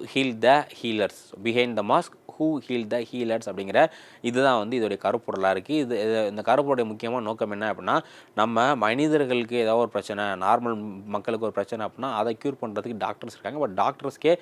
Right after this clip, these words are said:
ஒரு பிரச்சனை, அவங்க நிறைய சைக்காலஜிக்கல் பிரச்சனை வந்து ஃபேஸ் பண்றாங்க. அதை எப்படி க்யூர் பண்றது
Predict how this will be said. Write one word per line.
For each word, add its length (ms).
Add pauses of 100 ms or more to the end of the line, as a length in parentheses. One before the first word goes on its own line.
(260)
ஒரு 160
பிரச்சனை, 340
அவங்க 240
நிறைய 220
சைக்காலஜிக்கல் 600
பிரச்சனை 220
வந்து 160
ஃபேஸ் 180
பண்றாங்க. 340 (100)
அதை 300
எப்படி 220
க்யூர் 220
பண்றது 420